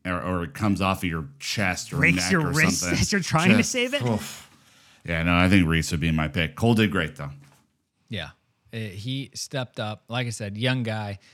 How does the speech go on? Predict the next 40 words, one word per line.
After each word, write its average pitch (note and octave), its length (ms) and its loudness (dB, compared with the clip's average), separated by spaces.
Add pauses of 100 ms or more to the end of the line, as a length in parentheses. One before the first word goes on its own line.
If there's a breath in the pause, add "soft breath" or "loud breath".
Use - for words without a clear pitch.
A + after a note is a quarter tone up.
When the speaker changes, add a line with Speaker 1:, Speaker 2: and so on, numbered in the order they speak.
(160 soft breath)
Speaker 3:
Hasn't E3+ 320 0
had F#3+ 120 0
a G3+ 40 2
lot F#3+ 160 4
of F3+ 80 0
minutes G#3 180 -2
this C#3+ 160 -2
season D3 440 -2
and A#2+ 220 -6
found B2 280 -4
a A#2 40 -4
way A2+ 300 -2
to, A2+ 420 -6
uh, G2+ 300 -2
to - 140 -10
level A#2+ 320 0
up. G#2+ 160 -6
And B2+ 100 0
it C3+ 60 0
was B2+ 100 -4
a A#2 100 0 (220)
very, C#3 520 2 (300)
very E3+ 480 6
important A2+ 460 -6
time G2+ 220 -10
to G2+ 40 -10
get G2 200 -8
that. E2 160 -10
So F3+ 100 -4
we'll G3 100 4
break G#3+ 260 4
down F3+ 180 2
more D3+ 200 0
of C#3 80 -2
it C#3+ 140 -2
a B2 80 -4
lot. B2 280 -2 (340 loud breath)
Uh, C3+ 180 0
obviously, D#3+ 280 0
no D3+ 280 2